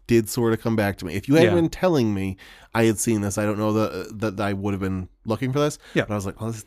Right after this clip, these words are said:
Speaker 1: this does feel familiar." Only this ending bit.
Speaker 2: Sure.
Speaker 1: Noth-, nothing else for the entire series ever
Speaker 2: Okay.
Speaker 1: has felt familiar, but this little bit
Speaker 2: Interesting.
Speaker 1: did feel kind of familiar, where it, there was sort of like, "Oh, wow, it's, it just happened in basically a parking lot for, for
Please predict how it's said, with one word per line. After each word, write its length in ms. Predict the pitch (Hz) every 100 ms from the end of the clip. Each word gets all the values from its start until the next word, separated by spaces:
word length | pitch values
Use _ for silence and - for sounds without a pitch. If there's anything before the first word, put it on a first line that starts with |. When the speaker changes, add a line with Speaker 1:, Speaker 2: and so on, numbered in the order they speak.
| -
Speaker 1:
this 260 | 104 101 - _ _ _
does 560 | - 98 101 95 90 - -
feel 240 | - 95
familiar." 460 | 95 107 95 - - -
Only 460 | 113 160 175 165 160
this 220 | 147 135
ending 300 | 135 117 110
bit. 240 | 98 - - -
Speaker 2:
Sure. 240 | - 95
Speaker 1:
Noth-, 380 | 95 117 156 - - -
nothing 500 | 107 123 147 - 160
else 160 | 139 -
for 100 | 120
the 100 | 104
entire 460 | 95 - 131 139
series 440 | 131 - 120 120 110
ever 400 | 107 92 95 95 _ -
Speaker 2:
Okay. 240 | 196 254
Speaker 1:
has 160 | 113 -
felt 380 | - - 113 -
familiar, 360 | 107 104 104
but 220 | 98 95
this 160 | 120 147
little 180 | 160 151
bit 120 | 123 123
Speaker 2:
Interesting. 80 | 104
Speaker 1:
did 260 | 127 127 123
feel 220 | 131 127
kind 380 | - - 104 113
of 80 | 135
familiar, 640 | 202 202 104 85 82 120 - - - -
where 300 | 104 104 98
it, 180 | 110 87
there 100 | 107
was 140 | 104
sort 180 | - 117
of 60 | 110
like, 220 | 107 101 - - -
"Oh, 300 | 117 135 131 110
wow, 400 | 120 123 110 104
it's, 320 | 107 - - _
it 180 | 120 135
just 220 | - 87
happened 320 | - 113 131 120
in 80 | 113
basically 440 | 131 139 143 143
a 60 | 139
parking 360 | 123 107 98
lot 160 | 92 95
for, 160 | - 90
for 360 | - 98 92